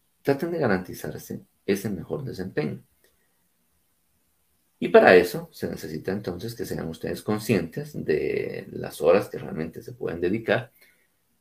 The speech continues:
Y aunque les tome en algún punto más tiempo cerrar, lo hagan de la mejor manera.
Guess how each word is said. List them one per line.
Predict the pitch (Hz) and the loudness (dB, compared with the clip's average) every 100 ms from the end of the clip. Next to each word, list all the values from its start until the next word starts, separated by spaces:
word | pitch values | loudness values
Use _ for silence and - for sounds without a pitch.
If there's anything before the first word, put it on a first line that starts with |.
| _ - _ _ - | _ -20 _ _ 4
Y | 117 | 6
aunque | 104 98 90 | 6 4 2
les | 85 85 | 2 -2
tome | - 117 | -2 0
en | 82 | 0
algún | 98 98 98 | 0 0 -2
punto | 104 90 - - | -2 -2 -4 -6
más | 87 98 101 120 123 | -4 -2 0 -2 -4
tiempo | - 123 123 85 | -2 0 0 -8
cerrar, | - - 110 165 - _ _ _ | -12 -8 -2 -2 -2 _ _ _
lo | - 92 76 | -6 -2 0
hagan | 82 98 | -2 -2
de | 78 | -4
la | |
mejor | 76 - - | -8 -12 -16
manera. | - - | -16 -18